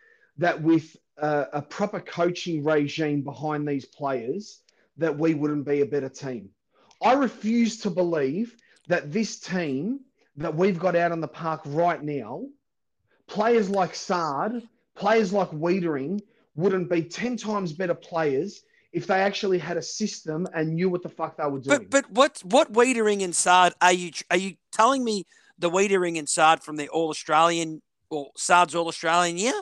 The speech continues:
Speaker 2: What, what,
Speaker 1: So,
Speaker 2: what
Speaker 1: so you're telling me that Sard got to be, to become an All-Australian player, right?
Speaker 2: Yeah.
Speaker 1: So he was good enough to become that.
Speaker 2: Yeah.
Speaker 1: And now all of a sudden this year, he's just turned into a shit player.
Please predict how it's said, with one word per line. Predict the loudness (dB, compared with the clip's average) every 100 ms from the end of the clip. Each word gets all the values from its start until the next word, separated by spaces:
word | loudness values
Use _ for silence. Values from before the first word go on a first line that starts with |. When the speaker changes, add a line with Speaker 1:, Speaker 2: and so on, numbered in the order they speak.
| -8 _ _ 0
Speaker 2:
What, | 2 4
what, | 4 4 _
Speaker 1:
So, | 4 6 6
Speaker 2:
what | 4
Speaker 1:
so | 0
you're | 4 4 4
telling | 2 2 2
me | 2 0
that | 0 -2
Sard | -2 2 4 2 2
got | 0 0
to | -2
be, | -4 -4 -8 -8
to | -6
become | -6 -6 -4 -2
an |
All-Australian | 0 2 0 -2 -4 -2 0 -2 -4 -6
player, | -8 -4 -4 -4 -8 -10 _ _ -2
right? | 2 2
Speaker 2:
Yeah. | 0 -8 _ _ -2
Speaker 1:
So | 2
he | 4
was | 2
good | 0 0
enough | 0 0 -2
to | -4
become | -4 -4 -6 -2
that. | -2 0 0 -2 -4 _ _ -2
Speaker 2:
Yeah. | 2
Speaker 1:
And | 4
now | 4 4
all | 4 4
of |
a | 2
sudden | 0 -2 0
this | -2 -2 -4
year, | -2 -2
he's | 0 -2
just | -2 -8 -6
turned | -2 0
into | 0 -2 -6
a |
shit | -6 -6 -8
player. | -4 -2 -2